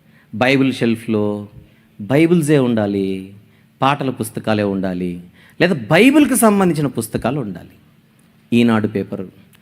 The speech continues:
ఆనాడు పేపరు, ఇవన్నీ దూర్చకూడదు. నవలలు,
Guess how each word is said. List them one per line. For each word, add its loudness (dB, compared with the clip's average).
ఆనాడు 0
పేపరు, -8
ఇవన్నీ 2
దూర్చకూడదు. -6
నవలలు, -2